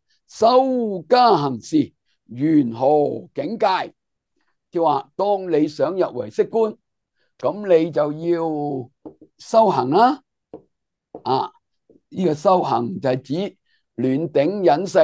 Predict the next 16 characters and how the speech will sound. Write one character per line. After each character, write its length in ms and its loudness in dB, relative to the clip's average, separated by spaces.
第 100 0
一 120 4
法 320 -2
喺 220 -4
度 140 -2
裏 160 0
面 420 4
去 160 0
加 280 4
行 200 -6
啦。 240 -2
咁 140 -4
樣， 300 -10
咁 240 2
究 380 2
竟 320 2